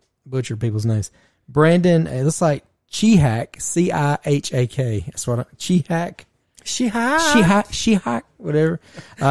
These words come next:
Speaker 1: Uh,
Speaker 3: bet he never got picked on in school.
Speaker 1: This guy gets pulled over at a random traffic stop, starts acting a little squirrely, so the police officer's like, "We need you to step out of the vehicle." So he gets out of the vehicle, uh, they start patting him down, and, uh, he's, he's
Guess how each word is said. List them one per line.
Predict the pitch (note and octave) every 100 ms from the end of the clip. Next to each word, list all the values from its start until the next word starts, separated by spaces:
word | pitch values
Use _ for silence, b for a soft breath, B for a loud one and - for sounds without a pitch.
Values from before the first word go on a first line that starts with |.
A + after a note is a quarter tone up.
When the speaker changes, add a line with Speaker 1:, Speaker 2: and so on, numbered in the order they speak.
| C3+
Speaker 1:
Uh, | B2
Speaker 3:
bet | -
he | C#3+
never | B2+ C3 A#2
got | A2+ -
picked | G#2+ G#2
on | G#2
in | G2+
school. | F2 A2 G#2 D3
Speaker 1:
This | G#3+ -
guy | B3+
gets | G3+ F3+
pulled | - G#3 G3 G3
over | F3 D3 C#3
at |
a | C3
random | C#3+ D#3+ D3
traffic | - D3+ D#3+ D3+
stop, | - C3 A#2+ B2 -
starts | D3+ D3
acting | D#3+ D3 C#3+
a | C#3
little |
squirrely, | - - D3+ F3 D3 A#2
so | B2+
the | A2
police | E3 F#3+ F3+
officer's | C#3 - C3+
like, | C3 F3
"We | C4+
need | G3+
you | C3+
to | -
step | D3 C3
out | A#2+
of | A2
the | C3+
vehicle." | C3 A2+ G#2+
So | G#2 A2+
he | A2+
gets | C3+ D3 D3
out | C3
of | A#2+
the | D3
vehicle, | D3 C#3+ C#3+ C#3 C3
uh, | A#2
they | A2+
start | - - -
patting | D#3 -
him | D3 C#3+
down, | D#3 D3+ D3+ D3 C3
and, | A2+ A2+ G#2+
uh, | G#2+ A#2 A#2+ -
he's, | - C3 A#2+ -
he's | - A#2 G#2+